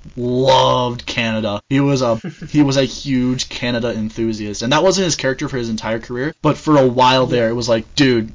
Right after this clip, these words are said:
Speaker 1: this U S thing, it sucks. I wanna go to Canada." So that would have been a respectable pick. But yes, vote on thirteen oh six Sports, at thirteen oh six Sports on Twitter. I was gonna say Instagram. You can follow it there too, but yes, Twitter.
Speaker 2: We will also have a poll up on thirteen oh six Mania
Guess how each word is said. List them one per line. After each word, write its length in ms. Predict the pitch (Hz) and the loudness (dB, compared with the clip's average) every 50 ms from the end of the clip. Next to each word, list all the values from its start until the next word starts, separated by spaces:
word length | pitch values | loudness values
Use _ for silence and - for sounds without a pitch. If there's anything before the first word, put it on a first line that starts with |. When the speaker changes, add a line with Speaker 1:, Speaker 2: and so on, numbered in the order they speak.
| - 131 | -6 -4
Speaker 1:
this 200 | 139 131 - - | -2 -2 -2 0
U 180 | 139 135 127 120 | 0 2 2 2
S 180 | 123 123 - | 2 0 -2
thing, 220 | - - 147 151 147 | -4 -4 -4 -4 -4
it 160 | 113 - - | -4 -2 -2
sucks. 420 | - - - - 123 104 101 - 120 | 0 0 0 0 0 -2 -2 -2 -2
I 40 | |
wanna 180 | 113 123 127 123 | -2 -2 -2 -2
go 120 | 113 110 | -4 -6
to 60 | 98 - - - | -8 -8 -10 -8
Canada." 760 | - - - 165 165 156 147 143 135 123 113 113 110 104 101 - | -8 -6 -4 -2 2 2 4 4 4 2 2 0 -2 -2 -4 -6
So 300 | - - 123 110 107 104 - _ | -6 -4 -2 -2 -2 -2 -4 _
that 120 | - 135 123 | -2 0 0
would 80 | 127 131 | 2 0
have 80 | 123 | 0
been 80 | 123 113 | -2 -4
a 60 | 117 | -4
respectable 400 | 110 107 - 113 104 - 117 113 | -4 -6 -6 -8 -10 -10 -14 -12
pick. 180 | - 113 104 - - - | -10 -12 -12 -12 -10 -4
But 140 | - 127 113 | -4 -2 0
yes, 400 | 127 135 123 110 - - - - - 117 | 0 0 0 0 -2 -4 -6 -8 -14 -6
vote 260 | 113 143 156 156 147 | 0 2 2 4 4
on 140 | 170 160 143 | 2 2 2
thirteen 240 | 170 170 156 170 165 | 2 2 2 0 0
oh 40 | 156 | 0
six 240 | - 165 151 - | -2 -2 -4 -6
Sports, 380 | - - 196 170 123 113 - - | -4 -2 0 0 0 -2 -6 -8
at 140 | 117 120 123 | -8 -8 -8
thirteen 220 | 151 139 - 143 135 | -8 -8 -6 -6 -6
oh 40 | |
six 160 | 123 135 127 - | -6 -6 -10 -10
Sports 500 | - 139 135 131 131 - - - - - - | -6 -6 -6 -6 -6 -8 -10 -10 -10 -10 -8
on 400 | 127 123 123 123 120 120 123 120 | -6 -4 -4 -4 -4 -4 -6 -8
Twitter. 300 | - - - 175 127 104 92 - | -6 0 0 0 0 0 -4 -8
I 40 | - - | -14 -12
was 80 | 117 | -8
gonna 140 | 127 135 135 | -6 -4 -4
say 120 | - 123 123 | -2 -2 -4
Instagram. 340 | 113 - 113 104 104 95 | -4 -4 -8 -8 -8 -10
You 60 | 95 - - - | -10 -14 -16 -10
can 120 | - 131 113 | -10 -6 0
follow 180 | 139 139 123 | 2 2 2
it 40 | 104 | 2
there 140 | 110 107 101 | -2 -4 -4
too, 200 | - 127 113 98 - - | -4 -4 -6 -6 -8 -12
but 100 | 123 107 | -10 -4
yes, 300 | 123 123 107 - - - - - | -2 -2 -2 -2 -4 -8 -10 -10
Twitter. 240 | - 123 104 98 - | -8 -8 -8 -8 -10
Speaker 2:
We 80 | 156 156 | -12 -12
will 120 | 151 143 151 | -12 -10 -10
also 240 | 156 151 147 - 147 | -12 -12 -12 -12 -12
have 160 | 147 147 139 | -12 -12 -14
a 60 | 143 | -16
poll 380 | 139 _ _ 156 151 147 143 147 | -18 _ _ -14 -12 -12 -12 -14
up 120 | 147 - | -16 -18
on 160 | 165 135 139 139 | -18 -20 -20 -20
thirteen 420 | _ - 147 147 143 - 151 143 139 | _ -16 -16 -16 -16 -18 -20 -16 -16
oh 60 | 147 | -16
six 260 | 147 - - 147 - - | -16 -16 -18 -18 -18 -16
Mania 500 | 147 147 147 151 151 151 147 143 139 135 | -14 -12 -12 -12 -12 -12 -12 -14 -16 -18